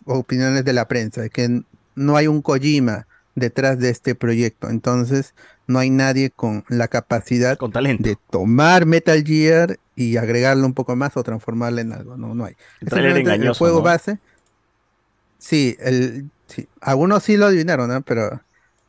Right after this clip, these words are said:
Speaker 1: ahí estuve chequeando reacciones, pero este, no, es un humo, básicamente es un humo, es una cinemática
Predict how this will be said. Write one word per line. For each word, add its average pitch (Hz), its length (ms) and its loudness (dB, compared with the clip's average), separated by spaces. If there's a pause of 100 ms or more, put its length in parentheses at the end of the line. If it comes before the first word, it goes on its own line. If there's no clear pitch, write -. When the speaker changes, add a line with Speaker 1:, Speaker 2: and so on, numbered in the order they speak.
Speaker 1:
ahí 123 160 0
estuve 120 280 -2
chequeando 120 360 -2
reacciones, 117 560 -6
pero 123 380 2
este, 110 720 -4 (400)
no, 175 240 -6
es - 180 -2
un 202 160 4
humo, 135 320 0
básicamente 143 580 -4
es - 80 -8
un 151 140 -2
humo, 120 160 -2
es - 180 -8
una 147 160 -4
cinemática 143 720 -2